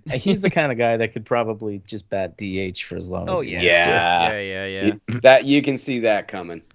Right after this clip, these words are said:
Speaker 3: Yeah.
Speaker 2: Uh, or, or throw him at first base. He could
Speaker 3: Mm.
Speaker 2: be the big guy at
Speaker 3: That's a
Speaker 2: first
Speaker 3: good
Speaker 2: base.
Speaker 3: point, too. Yeah, when, when the, when the, the outfielders, when they start breaking down, that's normally the, the go-to spots, first base.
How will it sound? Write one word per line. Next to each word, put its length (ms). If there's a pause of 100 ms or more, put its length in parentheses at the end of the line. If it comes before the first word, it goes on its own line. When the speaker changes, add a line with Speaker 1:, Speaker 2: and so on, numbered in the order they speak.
(120)
Speaker 3:
Yeah. 260
Speaker 2:
Uh, 300
or, 280
or 300 (120)
throw 160
him 80
at 80
first 320
base. 400 (680)
He 200
could 100
Speaker 3:
Mm. 20
Speaker 2:
be 100
the 80
big 240
guy 160
at 60
Speaker 3:
That's 180
a 60
Speaker 2:
first 80
Speaker 3:
good 100
Speaker 2:
base. 160
Speaker 3:
point, 240
too. 240 (140)
Yeah, 260
when, 260
when 180
the, 160
when 180
the, 220
the 160
outfielders, 520
when 100
they 80
start 300
breaking 320
down, 280
that's 200
normally 380
the, 320
the 80
go-to 360
spots, 400
first 300
base. 260